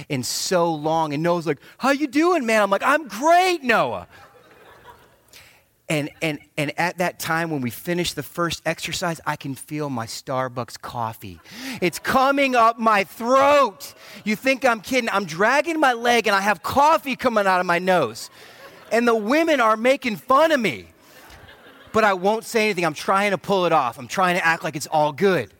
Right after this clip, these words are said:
And then, and then we move into this godforsaken thing called a burpee. You all know what a burpee is?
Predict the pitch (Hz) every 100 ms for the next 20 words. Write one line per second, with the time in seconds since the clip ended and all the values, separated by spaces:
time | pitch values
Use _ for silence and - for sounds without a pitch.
0 | _ _ _ _ _ _ _ _ _ _
1 | 151 156 214 180 156 147 _ _ _ -
2 | 180 233 254 220 196 214 196 190 185 170
3 | 131 131 - 233 226 262 311 - - 349
4 | - - 349 311 330 302 - 285 247 254
5 | 220 180 156 - 269 320 220 226 117 -
6 | - - _ - - 277 320 339 339 277
7 | 311 262 185 117 -